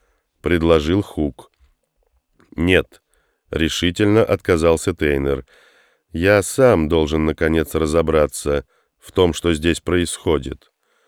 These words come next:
На самом деле причина принятого им решения была несколько иной. Ему не меньше других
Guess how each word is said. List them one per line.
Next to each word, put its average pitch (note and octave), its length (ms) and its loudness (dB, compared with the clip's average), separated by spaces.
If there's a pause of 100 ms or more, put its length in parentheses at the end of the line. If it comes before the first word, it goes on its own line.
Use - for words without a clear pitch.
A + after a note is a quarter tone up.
(920)
На E2+ 160 -2
самом C3 400 2
деле A#2+ 260 2
причина G#2 720 0 (140)
принятого G2+ 540 0
им F#2+ 240 -2
решения F#2 760 -2 (200)
была F2+ 280 0
несколько F#2 720 -2
иной. E2+ 500 -2 (1040)
Ему D#2+ 320 0
не F2+ 100 2
меньше F2 360 -2
других F#2+ 600 -6